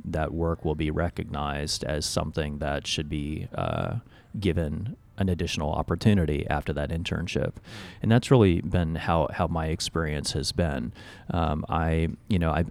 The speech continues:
I've been fortunate in that really, I think, you know, after college, I created a resume, you know, two thousand three, two thousand four, I created a resume, and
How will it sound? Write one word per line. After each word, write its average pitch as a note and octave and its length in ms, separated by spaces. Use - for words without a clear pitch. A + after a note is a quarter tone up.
I've F2 100
been E2 160
fortunate E2 720
in D#2+ 240
that D2+ 380
really, F#2+ 600
I F2 80
think, F2 400
you F#2 100
know, D#2 180
after G2+ 360
college, E2+ 840
I D#2+ 440
created E2+ 320
a D#2 60
resume, D#2 680
you E2+ 160
know, D2 240
two A2 100
thousand E2+ 380
three, E2 200
two F2 160
thousand D#2+ 440
four, G#2 500
I C#2+ 80
created D#2 300
a - 20
resume, E2 460
and F2 160